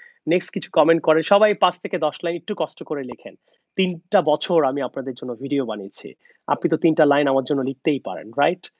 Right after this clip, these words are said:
তিনটা বছর is not a joke। এই তিনটা বছরে আপনাদেরকে আমি যদি হিসাব দেই, so আপনি বিশ্বাস করতে পারবেন না কতটা কষ্ট করতে হয়েছে, কতটা ইনকামের, কতটা টাকা আপনাদের,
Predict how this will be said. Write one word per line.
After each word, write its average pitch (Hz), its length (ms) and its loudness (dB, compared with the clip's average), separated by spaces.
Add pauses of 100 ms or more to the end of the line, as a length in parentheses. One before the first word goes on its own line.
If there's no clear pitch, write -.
(320)
তিনটা 196 360 4
বছর 139 460 -2
is 117 240 -10
not 127 180 -8
a - 20 -8 (240)
joke। - 460 -8 (200)
এই 143 120 -4
তিনটা 165 300 2
বছরে 127 540 -2 (420)
আপনাদেরকে 139 600 -2
আমি 131 180 -2
যদি 139 220 -6
হিসাব 143 420 0 (120)
দেই, 110 260 -4 (760)
so - 160 -2
আপনি 123 180 -6
বিশ্বাস 139 400 0
করতে 139 280 -4
পারবেন 117 280 -4
না 104 160 -10
কতটা 147 360 -2
কষ্ট - 320 -6
করতে 123 300 -8
হয়েছে, - 500 -14 (720)
কতটা 170 640 4 (960)
ইনকামের, 180 560 2
কতটা 165 420 -4
টাকা 160 360 0
আপনাদের, 143 480 -2